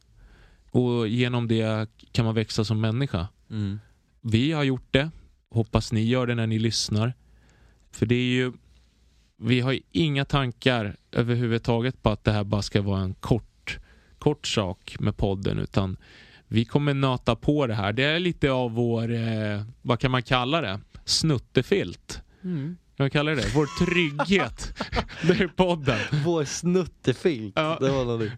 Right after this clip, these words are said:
Speaker 1: Ja.
Speaker 2: Eh, jag skulle mer säga så här, vårt signum, eller, men ja, visst, vi kan ta ordet snuttefilt. Jag tyckte det var lite charmigt.
Speaker 1: Ja. Modernt.
Speaker 2: Min, eh, snuttefilt, vet du vad den hette?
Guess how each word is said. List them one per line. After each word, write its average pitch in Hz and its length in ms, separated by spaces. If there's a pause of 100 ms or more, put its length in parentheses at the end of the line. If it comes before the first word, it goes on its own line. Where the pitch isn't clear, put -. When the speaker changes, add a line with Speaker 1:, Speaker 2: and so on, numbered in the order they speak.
(120)
Speaker 1:
Ja. 151 220 (100)
Speaker 2:
Eh, 127 60
jag 135 180
skulle 175 180
mer 160 100
säga 135 180
så 123 80
här, 113 60
vårt 123 220
signum, 131 800
eller, 120 360
men 139 160
ja, 151 160
visst, 156 320
vi 135 40
kan 147 200
ta 131 320
ordet 117 340
snuttefilt. 120 400
Jag 135 120
tyckte 135 260
det 123 60
var 120 100
lite 107 200
charmigt. 107 540 (320)
Speaker 1:
Ja. 107 320 (380)
Modernt. 147 720
Speaker 2:
Min, 180 320
eh, 175 140
snuttefilt, 156 840
vet 135 100
du - 40
vad 131 80
den 156 100
hette? - 540